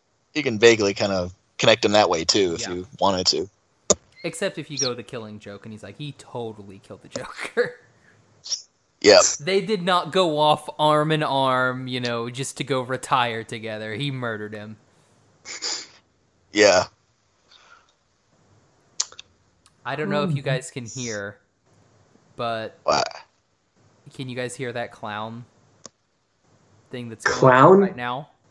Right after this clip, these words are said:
Speaker 2: It's like,
Speaker 3: No.
Speaker 2: it's like the
Speaker 1: No.
Speaker 2: squeaky horn. Okay. Because there's a,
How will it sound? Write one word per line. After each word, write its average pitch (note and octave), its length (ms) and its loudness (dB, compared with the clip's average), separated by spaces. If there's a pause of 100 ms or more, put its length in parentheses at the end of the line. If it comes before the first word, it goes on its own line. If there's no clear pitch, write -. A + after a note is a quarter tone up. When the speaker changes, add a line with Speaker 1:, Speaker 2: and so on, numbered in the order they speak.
(720)
Speaker 2:
It's B2+ 140 -10
like, B2+ 160 0
Speaker 3:
No. A#2 100 6
Speaker 2:
it's - 80 10 (100)
like F#2+ 180 0
the - 100 -10
Speaker 1:
No. - 60 -2
Speaker 2:
squeaky C3 360 -10
horn. C3 320 -6
Okay. A2 400 -12 (840)
Because C#3 340 -6
there's C#3+ 380 -6
a, C3 520 -6